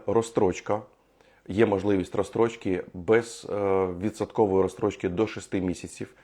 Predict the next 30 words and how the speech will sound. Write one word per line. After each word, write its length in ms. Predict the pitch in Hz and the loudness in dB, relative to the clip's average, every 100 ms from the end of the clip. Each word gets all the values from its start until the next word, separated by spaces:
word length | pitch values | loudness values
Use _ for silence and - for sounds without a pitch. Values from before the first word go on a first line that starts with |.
| _ | _
через 320 | - 110 95 | -2 0 0
Приватбанк, 760 | - 101 120 139 104 98 92 - | -2 0 0 0 0 0 0 0
Монобанк 640 | 104 117 104 95 92 87 - _ | 2 2 2 0 -2 -6 -14 _
чи 140 | - | -8
інші 380 | 95 104 98 - | -4 -4 -4 -4
банки. 400 | 82 85 - - - _ _ | -2 -4 -6 -18 -20 _ _
Якщо 240 | - - 95 | -10 -2 -2
ви 60 | |
зацікавитесь, 640 | 87 82 - 123 127 107 - | -2 -6 -2 2 2 0 -4
можете 300 | 92 90 92 | -2 -2 -2
мені 200 | 92 90 | -2 -2
написати 460 | 87 90 - 110 98 | -2 -4 -4 -4 -4
через 300 | 92 85 - | -6 -6 -2
сайт 220 | 113 110 - - - | -2 -2 -8 -20 -8
чи 140 | 120 | -2
в 60 | 95 | -2
особисті 600 | 95 87 87 - - - | -2 -2 -4 -6 -12 -12
в 40 | - | -14
соціальних 480 | - 92 87 87 | -4 -2 -2 -4
мережах. 360 | 92 82 - - _ _ - - _ _ _ - - | -8 -8 -10 -18 _ _ -20 -20 _ _ _ -20 -4
Е, 160 | 90 90 | 2 2
є 300 | 85 98 131 | 2 2 2
також 520 | 131 - 117 120 - | 2 0 2 0 0
можливість 600 | 98 101 98 110 110 - | 0 0 4 4 2 2
оплати 360 | 98 110 113 110 | 0 2 2 0
частинами. 720 | - 107 - 87 85 90 110 - - | -4 -4 -2 -2 -2 -4 -6 -10 -4
Ви 80 | 98 | 0
можете 340 | 98 95 92 | 0 -2 -2
оплатити, 560 | 92 95 92 95 90 90 | -2 0 0 0 0 -4
е, 280 | 87 90 | -6 -8